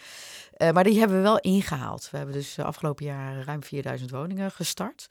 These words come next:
Dus het kan. Maar ik denk wel, eh, het is niet eenvoudig. Eh, en dat zit hem in een aantal dingen, dingen die jij al zegt. Eh, stikstof is vooral in Hoek van Holland voor ons een probleem.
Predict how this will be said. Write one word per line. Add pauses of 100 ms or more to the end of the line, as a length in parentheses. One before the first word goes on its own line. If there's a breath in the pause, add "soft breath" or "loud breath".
(400 loud breath)
Dus
het
kan. (340 loud breath)
Maar
ik
denk
wel,
eh,
het
is
niet
eenvoudig.
Eh,
en
dat
zit
hem
in
een
aantal
dingen,
dingen
die
jij
al
zegt.
Eh,
stikstof
is
vooral
in
Hoek
van
Holland
voor
ons
een
probleem.